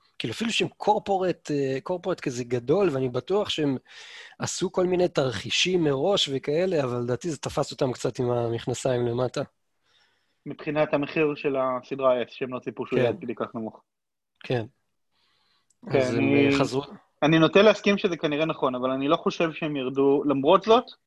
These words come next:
Speaker 2: אני לא חושב שהם ירדו מארבע מאות דולר לגרסה הדיגיטלית של הפלייסטיישן חמש. לדעתי, ארבע מאות דולר זה יהיה המחיר, וחמש מאות דולר לגרסה המלאה.
Speaker 1: אני רוצה ל-, לנסות לזרוק לך איזה curved ball כזה.
Speaker 2: יאללה, לך על זה.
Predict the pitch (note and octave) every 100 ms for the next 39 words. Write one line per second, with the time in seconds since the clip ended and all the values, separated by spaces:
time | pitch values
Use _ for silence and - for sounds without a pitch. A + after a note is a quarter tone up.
0 | _ _ _ _ _ - C3+ D3 D#3+ -
1 | E3+ D#3 D3 C3+ C#3 C#3 B2 B2+ B2 A#2+
2 | B2 B2 A#2+ A2 A2 A#2 - A2+ A2+ A2+
3 | A2+ G#2+ A2+ G#2 G#2+ - A2 - G2+ F#2+
4 | - _ _ _ _ _ _ _ _ -
5 | A#2 A2+ - B2+ C3 C3 B2+ B2 A2+ A2+
6 | A2 G#2+ E3+ F#3 C#3+ A#2+ G#2+ A#2+ A#2+ B2
7 | A2+ A#2 A2 G#2+ A2+ - A2 G#2 G#2+ G#2+
8 | G#2 G2 _ _ _ _ _ _ _ _
9 | _ C3 B2+ A3+ G#3+ F3+ E3 B2+ G#3+ F#3
10 | C#3+ A#2+ E3 D#3+ C#3+ A#2+ A2 A2 - E3
11 | E3+ C#3 A#2 A#2 A2+ - B2 A2+ A#2 C3
12 | _ - - - - _ _ _ D3 E3
13 | D#3 E3 E3+ C3+